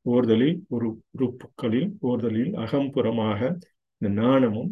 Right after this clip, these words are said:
நமது தசை நார்கள், இந்த தரமான சைகையை கொண்ட அந்த தசை நார்கள்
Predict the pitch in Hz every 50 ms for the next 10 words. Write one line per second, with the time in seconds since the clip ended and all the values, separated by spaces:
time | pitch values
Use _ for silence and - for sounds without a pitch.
0 | - - - 131 117 120 120 107 110 104 104 - - 123 120 - 160 151 147 131
1 | 123 120 120 - 110 101 87 - _ _ _ _ _ _ _ _ _ 113 113 110
2 | 110 107 107 104 104 - 165 165 - - 120 117 127 127 131 131 135 131 135 123
3 | 120 - 127 131 123 131 127 123 113 - - 131 117 117 113 107 101 98 120 113
4 | 104 107 - 131 127 - 165 156 143 131 117 113 117 104 110 104 123